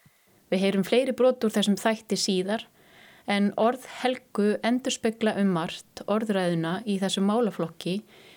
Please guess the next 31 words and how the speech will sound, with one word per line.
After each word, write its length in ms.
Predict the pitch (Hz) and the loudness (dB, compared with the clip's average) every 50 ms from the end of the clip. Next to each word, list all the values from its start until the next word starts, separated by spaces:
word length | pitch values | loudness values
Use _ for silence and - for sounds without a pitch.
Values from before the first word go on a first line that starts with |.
| - _ - | -12 _ -2
eins 160 | 233 226 - | 0 0 2
og 80 | 233 220 | 2 2
hún 140 | 208 190 165 | 4 2 2
var 180 | 160 170 170 | 0 -2 -4
fyrir 240 | - - 208 190 175 | -4 -4 -4 -4 -2
fjörutíu 380 | - 196 175 170 - - 175 160 | -2 -2 -4 -4 -6 -6 -6 -4
árum 160 | 160 165 175 | -4 -4 -6
síðan. 400 | 170 - - 196 175 160 156 151 - - _ _ _ _ _ _ _ _ _ _ _ _ _ _ _ _ _ _ - | -4 -4 -4 -4 -4 -4 -6 -8 -10 -14 _ _ _ _ _ _ _ _ _ _ _ _ _ _ _ _ _ _ 0
En 140 | 196 196 185 | 0 0 0
til 140 | - - 269 269 | 0 0 0 2
þess 160 | 302 277 - | 2 2 2
að 140 | 277 262 262 | 2 2 2
við 80 | 254 269 | 2 0
getum 220 | 254 262 233 233 | 0 2 2 2
áttað 300 | 240 269 - - 269 254 | 0 0 0 0 0 0
okkur 180 | 240 - 233 - | 2 0 0 0
almennilega 600 | - 269 294 294 254 196 180 165 170 165 156 160 180 185 - - | 0 0 0 2 2 2 2 0 0 0 0 -2 -2 -4 -6 -6
á 120 | - 185 185 165 165 170 - 196 | -4 -2 0 -2 -2 -2 -2 -2
andrúmsloftinu 800 | 240 254 - - 214 208 180 - 180 175 175 - - 190 185 175 175 - | 0 0 0 0 0 0 0 0 -4 -4 -4 -4 -2 0 0 0 0 0
sem 160 | 185 175 165 | 0 0 0
ríkti 460 | 185 190 - - - _ - 226 233 233 - - - | 0 -2 -4 -6 -10 _ -2 0 0 -2 -4 -6 -4
í 140 | 214 196 170 165 156 - - 220 | -2 0 0 -2 -4 -2 0 0
upphafi 400 | 226 220 - 247 240 233 - - | 0 0 0 -2 -2 0 -2 -2
áttunda 460 | 269 - - - 226 196 170 165 160 | -4 -4 -2 0 0 0 0 0 -2
áratugurins 720 | 165 160 156 - 170 156 156 - 165 180 196 - - - - - - - - - - _ _ _ _ _ _ _ - | -2 -4 -4 -4 -4 -4 -2 -2 -4 -4 -6 -6 -10 -12 -14 -18 -20 -20 -20 -20 -20 _ _ _ _ _ _ _ 0
er 100 | 208 202 | 2 2
nauðsynlegt 600 | 202 208 233 254 - 285 269 262 254 247 - - | 4 4 2 2 2 0 0 0 -2 -2 -2 -4
að 80 | 220 - | -2 0
fara 180 | 226 220 214 | 0 0 2
nokkur 400 | 208 214 240 247 - - 233 220 | 2 2 0 0 -2 -2 0 0
ár 180 | 208 196 196 | 0 0 -2